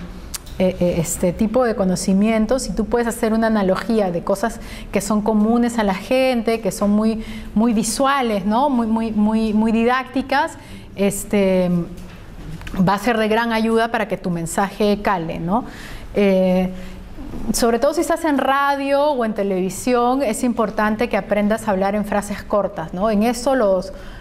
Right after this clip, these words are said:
los estadounidenses o más aún los ingleses son,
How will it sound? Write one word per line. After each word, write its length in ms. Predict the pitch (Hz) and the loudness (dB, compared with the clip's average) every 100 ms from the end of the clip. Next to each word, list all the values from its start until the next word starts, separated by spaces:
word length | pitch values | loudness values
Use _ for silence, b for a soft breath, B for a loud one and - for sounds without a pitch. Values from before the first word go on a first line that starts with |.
| B 202 | B 0
los 200 | 190 190 | 0 0
estadounidenses 880 | - 180 180 196 220 240 240 233 | -2 0 2 4 2 2 0 0
o 180 | 196 180 | 2 2
más 240 | 180 196 208 | 2 0 0
aún 320 | 196 208 202 | 2 2 2
los 180 | 190 185 | 0 0
ingleses 520 | 175 185 208 208 208 | 2 2 2 0 -2
son, 380 | 185 185 185 | -2 0 0